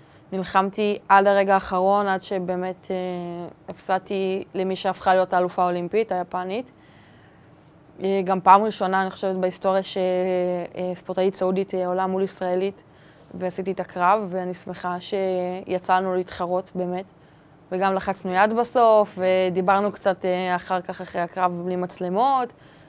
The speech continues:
אה, אני שמחה שגם, כאילו, נעשתה סוג של היסטוריה, וגם עשיתי את כל כולי. אני חושבת שבאתי הכי מוכנה שאפשר, ועשיתי כל מה ש-,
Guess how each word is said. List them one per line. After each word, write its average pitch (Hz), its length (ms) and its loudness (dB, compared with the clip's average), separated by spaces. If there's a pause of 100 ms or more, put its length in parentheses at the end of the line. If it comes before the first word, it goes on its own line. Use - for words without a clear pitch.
(200)
אה, - 60 -6 (1000)
אני 190 120 -6
שמחה 208 280 -2
שגם, 220 320 2
כאילו, 226 260 0
נעשתה 214 360 0
סוג 214 220 -2
של 220 160 -4
היסטוריה, 233 580 -2 (720)
וגם 208 360 4
עשיתי 220 880 0
את 202 100 -4
כל 226 240 4
כולי. 214 300 0
אני 202 80 -4
חושבת 208 300 -4 (1500)
שבאתי 233 360 0 (220)
הכי 254 220 -2
מוכנה 214 600 0
שאפשר, 190 560 -2
ועשיתי 196 400 -6
כל 214 280 2
מה 214 140 -6
ש-, - 100 -16